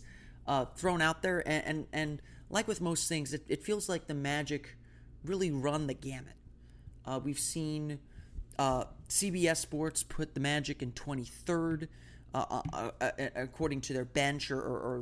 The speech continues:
or, or the strength of their bench. Uh, and then we saw Sir Charles in charge, but the Magic in the top ten. When you look at that second unit, it, it's probably gonna end up being D J Augustin at point guard, Jody Meeks or C J Wilcox at shooting guard, Mario Hezonja at small forward,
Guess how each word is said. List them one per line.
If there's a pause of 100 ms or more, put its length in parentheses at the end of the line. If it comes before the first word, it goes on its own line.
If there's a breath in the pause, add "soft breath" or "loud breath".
or,
or
the
strength
of
their
bench. (360 loud breath)
Uh,
and
then
we
saw
Sir
Charles
in
charge,
but
the
Magic
in
the
top
ten. (640 loud breath)
When
you
look
at
that
second
unit,
it,
it's
probably
gonna
end
up
being
D
J
Augustin
at
point
guard, (360 loud breath)
Jody
Meeks
or
C
J
Wilcox
at
shooting
guard,
Mario
Hezonja
at
small
forward,